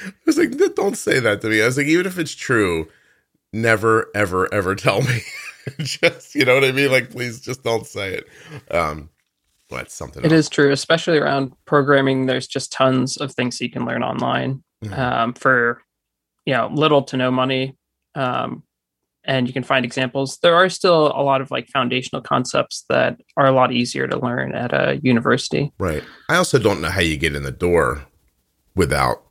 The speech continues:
Speaker 1: some sort of a degree, you know. Um, I, I, to me, that sounds impossible,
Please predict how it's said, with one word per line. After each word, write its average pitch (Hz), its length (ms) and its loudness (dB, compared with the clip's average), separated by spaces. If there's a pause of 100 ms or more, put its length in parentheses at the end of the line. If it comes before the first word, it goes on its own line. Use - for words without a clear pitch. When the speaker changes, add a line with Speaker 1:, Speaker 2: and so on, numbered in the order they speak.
(280)
Speaker 1:
some 76 260 -2
sort 65 220 -2
of 67 100 -8
a - 40 -12
degree, - 480 -10
you 85 100 0
know. 57 260 -6 (380)
Um, 57 360 -6 (220)
I, - 60 -4 (280)
I, 92 120 2 (180)
to 85 180 0
me, 95 140 4
that 76 220 0
sounds 67 320 0
impossible, - 580 -6